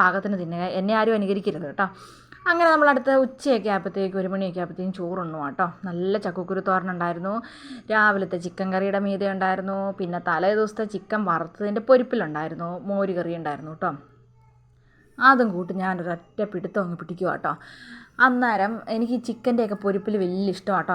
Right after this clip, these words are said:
നമ്മൾ ചിക്കൻ ഫ്രൈ ഒക്കെ ഉണ്ടാക്കി കഴിയുമ്പം ഞാൻ അതിനകത്തേക്ക് കുറച്ച് സവോളയൊക്കെ ഞാൻ സ്ക്വയറായിട്ട് അരിഞ്ഞിടും, അതുപോലെ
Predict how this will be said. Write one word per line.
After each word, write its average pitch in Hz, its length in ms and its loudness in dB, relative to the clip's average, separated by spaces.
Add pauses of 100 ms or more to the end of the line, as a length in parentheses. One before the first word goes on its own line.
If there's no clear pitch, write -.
നമ്മൾ 185 160 -2 (120)
ചിക്കൻ 214 320 -4
ഫ്രൈ 240 140 4 (120)
ഒക്കെ 190 200 -4
ഉണ്ടാക്കി 180 320 -6
കഴിയുമ്പം 180 440 -2 (300)
ഞാൻ 233 160 2
അതിനകത്തേക്ക് 185 380 -2
കുറച്ച് 185 300 -6 (100)
സവോളയൊക്കെ 180 600 0
ഞാൻ 165 100 -6 (100)
സ്ക്വയറായിട്ട് 196 600 2
അരിഞ്ഞിടും, 170 380 -6 (400)
അതുപോലെ 196 280 0